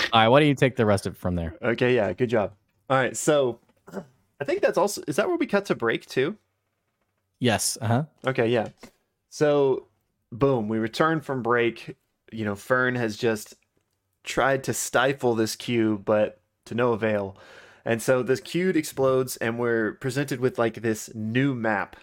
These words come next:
Speaker 2: And on the new map, there's, like, it's awesome, by the way.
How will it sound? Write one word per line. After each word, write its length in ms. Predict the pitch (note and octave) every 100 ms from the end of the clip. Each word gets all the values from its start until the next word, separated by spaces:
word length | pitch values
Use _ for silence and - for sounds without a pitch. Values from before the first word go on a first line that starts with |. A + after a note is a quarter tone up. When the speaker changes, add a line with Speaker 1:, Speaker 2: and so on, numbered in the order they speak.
| _ -
Speaker 2:
And 440 | A#2 A2+ A2 G#2+
on 180 | G2+ A2+
the 80 | A2+
new 200 | A#2 C3
map, 340 | B2 A2 G#2+
there's, 280 | A2+ G#2+ G2
like, 320 | G#2+ G#2 - -
it's 160 | - -
awesome, 500 | A2+ G#2 - F#2+ F2 -
by 120 | G#2
the 80 | G2
way. 260 | G2+ F#2+